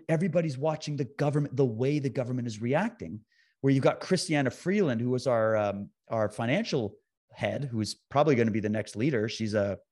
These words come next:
Klaus Schwab puppet for sure. Um, she basically came out and said, "Oh, it, just ma-, let me clear up any misunderstandings. If, if you don't want your bank account fro-, frozen, or if you wanna unfreeze your bank account, all you have to do is stop resisting us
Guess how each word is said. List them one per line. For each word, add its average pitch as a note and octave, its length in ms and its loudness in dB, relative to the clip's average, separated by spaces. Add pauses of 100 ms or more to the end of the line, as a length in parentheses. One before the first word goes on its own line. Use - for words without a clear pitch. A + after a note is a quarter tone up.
(160)
Klaus A2+ 260 2
Schwab A2 460 0
puppet - 320 -8
for A2 80 -8
sure. G#2 380 -4 (380)
Um, B2+ 240 2
she F#3+ 200 -4
basically F3 380 -2
came D#3+ 220 -2
out D3+ 80 2
and D#3 100 0
said, D3 280 4 (460)
"Oh, B3+ 320 2 (140)
it, - 280 -4 (440)
just A#3+ 220 -10
ma-, A#3 120 0
let G#3 100 2
me G#3 60 2
clear A3+ 200 4
up G#3+ 80 0
any G#3 200 2
misunderstandings. F#3+ 880 -2
If, D#3 140 -4 (380)
if D3+ 160 -2
you G#3 120 4
don't B3 180 4
want F3+ 180 2
your D3+ 80 0
bank B2 300 0
account B2 420 -6
fro-, - 240 -12
frozen, G2 460 -2
or G#3 100 2
if C#3 120 0
you D#3 60 2
wanna A#2 160 2
unfreeze E3 440 0
your A#2+ 100 -4
bank F#2+ 220 -6
account, F3 300 -4 (260)
all D4+ 160 6
you A#3+ 120 6
have D3 220 4
to A#2 80 -6
do A#2 220 0
is A#3 140 -2
stop D#3 300 -4
resisting B3 500 -4
us - 340 -6